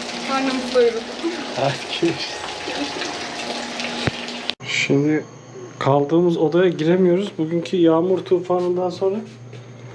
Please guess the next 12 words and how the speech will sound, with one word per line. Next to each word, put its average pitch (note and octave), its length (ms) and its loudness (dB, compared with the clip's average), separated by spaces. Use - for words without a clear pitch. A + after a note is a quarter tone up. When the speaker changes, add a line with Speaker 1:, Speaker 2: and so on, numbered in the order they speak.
Speaker 2:
odamız E3+ 400 4
istila F3 440 0
edildi. D3+ 340 0
Speaker 1:
Hala C#4 420 -4
çok - 140 -16
fazla C#4 380 -6
var. C4 320 -4
Speaker 2:
Odamız F3 500 2
ne D#3 200 0
ödüğü F#3 380 0
belirsiz F#3 520 -4
karıncalar E3 720 -6